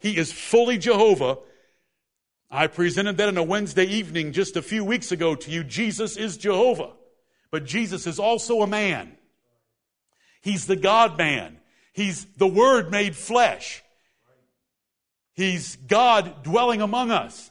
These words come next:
Emmanuel, God with us. He's God was manifest in the flesh, First Timothy three sixteen. He was the fullness of the Godhead in a human body, Colossians two nine.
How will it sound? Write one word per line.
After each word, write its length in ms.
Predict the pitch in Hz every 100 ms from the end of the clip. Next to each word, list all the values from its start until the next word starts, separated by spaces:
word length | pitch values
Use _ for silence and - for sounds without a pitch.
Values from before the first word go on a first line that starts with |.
| _
Emmanuel, 880 | 196 185 240 233 208 180 135 85 - _ _ _ _ _ _
God 300 | 151 233 226
with 260 | 180 254 220
us. 460 | 165 92 - - - _ _ _ _ _ _ _ _ _ _ _ _ -
He's 180 | 175 120
God 320 | 208 254 208
was 160 | 170
manifest 580 | 170 233 220 - 208 190
in 60 | 202
the 80 | 175
flesh, 420 | 190 202 139 -
First 280 | 208 208 -
Timothy 320 | 214 208 170
three 220 | 196 214
sixteen. 760 | - 196 - 208 190 131 92 _ _ _ _ _ _ _
He 140 | 202
was 160 | 208 190
the 80 | 196
fullness 440 | - 269 254 240
of 100 | 202
the 80 | 202
Godhead 520 | 226 240 202 180 180
in 100 | 190
a 60 | 180
human 480 | 226 208 196 170 - _ _ _
body, 480 | - 202 196 135 92 -
Colossians 560 | 175 196 190 180 160
two 200 | - 208
nine. 480 | 190 190 151 95